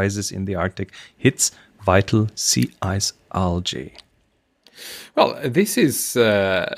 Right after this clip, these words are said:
Speaker 2: this is a publication, uh, from the, uh, university in Svalbard, unis, and it's about a project,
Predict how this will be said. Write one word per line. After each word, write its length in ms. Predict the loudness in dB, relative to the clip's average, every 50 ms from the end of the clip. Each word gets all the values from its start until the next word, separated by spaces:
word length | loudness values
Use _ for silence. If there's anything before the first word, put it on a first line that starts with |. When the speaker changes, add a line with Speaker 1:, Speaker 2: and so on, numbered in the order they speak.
| -8 -8
Speaker 2:
this 180 | -6 -2 2
is 220 | 2 2 4 4 4
a 180 | 4 4 4 2 -2 -6 -8 -8 0 2
publication, 760 | 2 2 2 2 4 4 4 4 2 2 2 2 2 2 0
uh, 380 | 0 0 -2 -2 -4 -4 -6 -8
from 640 | -8 -12 -14 -16 -16 -6 0 2 4 4 4 2 2
the, 220 | 2 2 4 4
uh, 420 | 4 4 4 2 2 0 -2 -4 -6
university 800 | -4 -2 -2 -2 0 0 0 0 0 -2 -4 -6 -6 -6 -6 -6
in 220 | -8 -8 -8 -8 -8
Svalbard, 580 | -4 0 2 2 4 4 4 4 4 4 0 -6 -6
unis, 580 | -4 -2 0 2 2 2 2 2 0 -2 -4 -8 -16 -20 -20 -18 -18 -18 -8 -2
and 140 | 0 2 2
it's 160 | 2 2 0 0
about 220 | 0 0 2 2 0
a 40 |
project, 840 | -2 0 2 4 4 4 4 2 0 0 0 -4 -8 -8 -8 -10